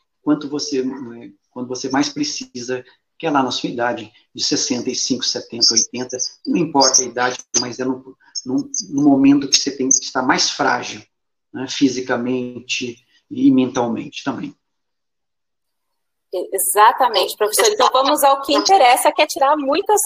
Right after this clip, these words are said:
Speaker 2: dúvidas, né? Eu acho que as pessoas têm muitas dúvidas em relação a isso, eu me incluo nesse grupo. E uma das perguntas que a gente vê com frequência, professor, é quando que eu devo usar as minhas economias?
Speaker 1: É, é assim,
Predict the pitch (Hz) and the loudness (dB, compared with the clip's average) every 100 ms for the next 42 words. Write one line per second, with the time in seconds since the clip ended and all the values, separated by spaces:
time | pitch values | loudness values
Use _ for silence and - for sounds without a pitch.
0 | - 240 277 240 - 202 - 233 226 220 | 0 0 0 -2 -2 -2 2 4 4 2
1 | - 226 - - 494 480 453 - 294 - | -2 -4 -2 -2 0 0 0 0 0 0
2 | 466 440 - - 220 202 202 - 190 196 | -2 0 -2 -2 0 2 2 0 0 0
3 | 226 240 254 247 233 233 220 - - 359 | 4 4 4 2 2 2 2 -2 -2 0
4 | 381 427 523 - - _ - - - 247 | 2 4 4 2 -20 _ -8 -8 0 2
5 | 302 339 320 254 190 - - 226 226 262 | 4 6 6 6 4 0 2 2 4 4
6 | 339 330 247 - 233 233 466 208 214 202 | 4 4 0 -2 -4 -4 -4 -4 -4 -8
7 | - - 214 233 233 226 226 202 - 202 | -8 -4 0 0 -2 -4 -2 -2 -4 -6
8 | 202 - 214 220 - 339 480 466 392 277 | -6 -4 0 0 2 2 4 4 2 2
9 | 240 240 254 - 214 208 233 - 214 208 | 4 4 2 2 4 6 4 4 -2 -4
10 | 220 247 247 247 226 220 214 190 170 175 | -4 -4 -2 -2 -2 -6 -6 -8 -6 -6
11 | 165 - - - _ _ _ _ - _ | -6 -4 -4 -6 _ _ _ _ -20 _
12 | - - - - - - _ _ _ - | 0 0 0 -10 -10 -12 _ _ _ -20
13 | - _ 160 170 - 175 - - | -20 _ -2 0 0 2 2 0